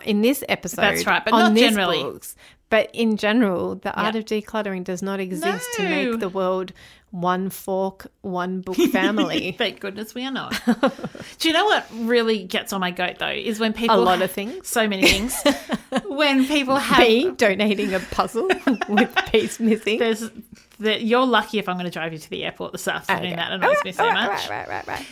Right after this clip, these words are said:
Speaker 2: Is when people have boxes in the garage that have all the old reference books in them, and they're just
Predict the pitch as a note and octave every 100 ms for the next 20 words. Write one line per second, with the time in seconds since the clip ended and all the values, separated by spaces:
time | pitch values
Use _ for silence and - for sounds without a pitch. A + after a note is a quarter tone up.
0 | A#3 A3+ - C#4 C#4+ C4+ C4+ B3+ B3 A#3+
1 | A#3 A#3 A#3 G#3+ G#3 G#3+ - G#3 - G#3+
2 | G3+ F#3+ F#3 F3 F3 F3 F#3 F#3 - G3
3 | - G3 F#3+ G#3+ G3+ G3 G#3 F#3+ F#3 F3
4 | - G3+ - G#3+ G#3+ - A3 A3 D4 A#4
5 | _ _ _ _ _ - A#3 A3+ G#3 G#3